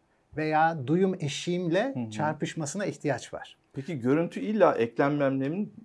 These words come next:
Speaker 2: mi? Ya eklemlenmeli mi?
Speaker 1: Şunu soracaktım sana. Eğer bu varsayım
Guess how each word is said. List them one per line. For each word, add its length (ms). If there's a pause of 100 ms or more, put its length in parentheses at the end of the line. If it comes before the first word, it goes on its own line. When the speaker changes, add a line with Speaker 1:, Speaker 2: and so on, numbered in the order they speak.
Speaker 2:
mi? 420
Ya 140
eklemlenmeli 840
mi? 100
Speaker 1:
Şunu 320
soracaktım 580
sana. 420 (140)
Eğer 480
bu 100
varsayım 600